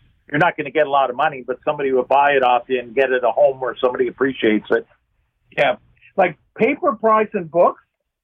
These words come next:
Speaker 2: um, we're, um, you know, this is what's so disappointing. No one collects books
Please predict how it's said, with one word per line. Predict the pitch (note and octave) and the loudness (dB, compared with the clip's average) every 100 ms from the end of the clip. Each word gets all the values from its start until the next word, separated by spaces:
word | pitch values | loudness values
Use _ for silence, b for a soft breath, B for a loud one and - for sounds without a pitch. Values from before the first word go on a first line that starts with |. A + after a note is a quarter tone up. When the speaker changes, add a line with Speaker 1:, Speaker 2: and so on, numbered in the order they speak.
| _ _ _ - | _ _ _ 0
Speaker 2:
um, | G3 F#3+ D#3+ | 0 0 -2
we're, | G3 C#4 C4 | 0 2 4
um, | A3+ G3 E3+ D3+ _ _ _ | 2 0 -4 -10 _ _ _
you | - | -2
know, | A3 B3 | 0 2
this | D#4+ | 0
is | D4 | 0
what's | B3+ - | -4 0
so | A3+ | 0
disappointing. | G#3+ G#3 G3+ - G#3 F#3 | 2 -2 -2 -2 0 2
No | G#3 | 2
one | C4+ | 2
collects | - A#3 A3+ - | 2 0 -2 -6
books | C#4+ | -6